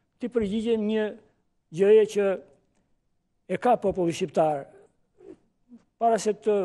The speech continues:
vinim këtu me profesor Feridin, po thoshim, në popull shqiptar thuhet, kujt i thrasësh të përgjigjet, po i thirret mirës, përgjigjet e mira, po i thirret keqes, sigurisht e keqja të gjën. Dhe unë mendoj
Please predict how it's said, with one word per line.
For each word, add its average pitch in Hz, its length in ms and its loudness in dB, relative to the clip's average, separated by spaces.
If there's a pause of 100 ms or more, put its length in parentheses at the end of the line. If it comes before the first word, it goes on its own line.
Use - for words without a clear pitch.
(580)
vinim 208 420 -2
këtu 240 280 0 (300)
me 185 220 -4
profesor 185 540 -2 (320)
Feridin, 208 480 0
po 202 180 -2
thoshim, 190 520 -2 (840)
në 190 80 -6
popull 226 320 0
shqiptar 208 400 0
thuhet, 190 300 -2
kujt 247 240 -2
i - 20 0
thrasësh 214 640 0
të 214 140 -4
përgjigjet, 165 560 -4 (100)
po 240 80 2
i 233 100 4
thirret 226 380 2
mirës, 202 480 -2
përgjigjet 180 480 -4
e 175 80 -4
mira, 127 360 -8 (360)
po 226 80 6
i 233 80 4
thirret 220 380 0
keqes, 175 480 -4 (260)
sigurisht 165 400 -2
e 147 80 -2
keqja 160 320 -6
të 139 140 -10
gjën. 127 160 -10 (540)
Dhe 196 120 2
unë 277 160 4
mendoj 247 300 6